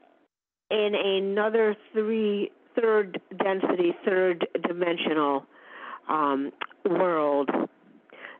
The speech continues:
And she may have had a slightly different form than what she has. Is she a starseed? We do not feel that she is a starseed. We feel that she is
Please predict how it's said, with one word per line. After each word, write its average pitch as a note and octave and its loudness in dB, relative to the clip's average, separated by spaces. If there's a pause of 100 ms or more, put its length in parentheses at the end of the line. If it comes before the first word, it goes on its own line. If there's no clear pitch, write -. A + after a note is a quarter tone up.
(220)
And E3 -2
she - 0
may F3+ 0
have F3 0
had F3 0
a D#3+ 2
slightly F#3 2
different F3 -2
form E3 0
than D#3+ -2
what D#3 -2
she - -4
has. - -2 (760)
Is B3 2
she D4 2
a A#3 0 (180)
starseed? G3 2 (1160)
We G3 0
do G3 -2
not G#3+ 2 (140)
feel G3 2
that F#3 -2 (120)
she F#3 2
is E3 0
a D#3+ 0 (140)
starseed. C3 -4 (420)
We G3 0 (140)
feel G3+ 2
that F3 0 (140)
she F#3 -2 (840)
is G3+ 2